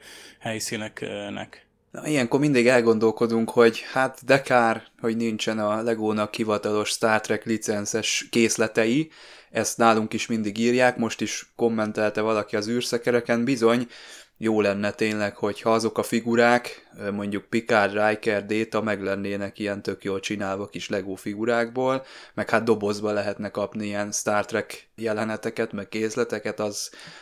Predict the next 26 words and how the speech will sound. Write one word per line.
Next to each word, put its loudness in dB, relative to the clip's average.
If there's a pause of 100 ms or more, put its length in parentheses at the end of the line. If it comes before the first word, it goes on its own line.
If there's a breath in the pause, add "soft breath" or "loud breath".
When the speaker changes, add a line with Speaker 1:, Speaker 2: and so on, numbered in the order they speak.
(200 loud breath)
Speaker 2:
az -6
tök 0
jó 2
lenne. 0 (560 soft breath)
Ugye 6
a 6
fiatal 2
ember, 4
aki 2
csinálja -2
ezeket, 0
ő 0
a 2
Redditen -2 (240)
ezt -6
publikálja 0
folyamatosan, 0
itt -8
a -2
show 2
notes-ba 0
megtaláljátok 0
a 0
linket, -2
nézzétek -6
végig, -6